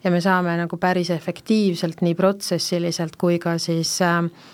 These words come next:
äh, tingimuste mõttes, äh, tagasiostu korraldada. Aga teine vaade on muidugi see, et, äh, et, äh, väga mitmed, äh, kaupmehed, äh, ka tahavad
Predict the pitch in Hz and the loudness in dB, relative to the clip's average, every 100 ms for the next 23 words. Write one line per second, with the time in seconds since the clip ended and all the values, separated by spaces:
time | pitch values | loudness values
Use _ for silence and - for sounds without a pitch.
0 | - - 185 175 170 170 170 214 214 190 | -20 -8 -2 0 0 0 0 2 2 0
1 | 165 160 - 170 170 170 - 170 175 170 | -4 -4 -4 -2 0 -2 -4 -2 -2 -2
2 | - 170 170 170 175 175 175 170 175 175 | -2 0 0 -4 -2 -2 0 -2 -2 -4
3 | - - 175 175 175 170 170 165 160 165 | -6 -4 -2 -2 0 0 0 -4 -6 -8
4 | 165 170 - - - - - - 180 175 | -6 -6 -8 -16 -14 -14 -8 0 0 2
5 | 175 175 254 339 262 185 180 180 180 175 | -2 0 0 0 0 0 0 -2 -2 -2
6 | 180 202 208 180 - 233 214 165 165 - | 0 -2 -2 -4 -2 0 0 0 -4 -6
7 | - 170 170 165 - - - - 175 170 | -4 0 0 -4 -10 -20 -8 0 0 0
8 | _ - 180 175 175 202 208 208 247 - | _ -4 0 0 2 2 2 2 0 -2
9 | 180 170 170 - 175 170 175 175 175 175 | -2 -2 -2 -4 -2 0 -2 -2 -2 -4
10 | 175 175 185 175 170 180 170 175 170 _ | -4 -2 0 0 -2 -6 -4 -4 -6 _
11 | - 180 175 175 - 185 175 175 180 - | -8 -4 -4 -4 0 0 0 -4 -6 -14
12 | _ _ _ _ _ 233 202 170 156 - | _ _ _ _ _ -4 -2 -6 -6 -12